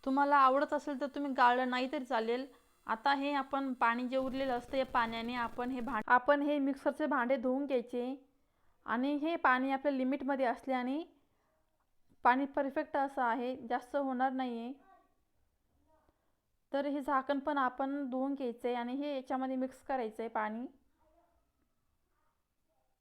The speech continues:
आणि जास्त वेळ लागणार नाही आपल्याला, फक्त पाच मिनिटांनी आपलं हे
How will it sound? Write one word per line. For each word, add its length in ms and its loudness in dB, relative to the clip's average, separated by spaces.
आणि 220 -2
जास्त 280 0
वेळ 240 4
लागणार 340 2
नाही 200 -2
आपल्याला, 400 -4
फक्त 140 -8
पाच 320 0
मिनिटांनी 380 -2
आपलं 260 -6
हे 260 0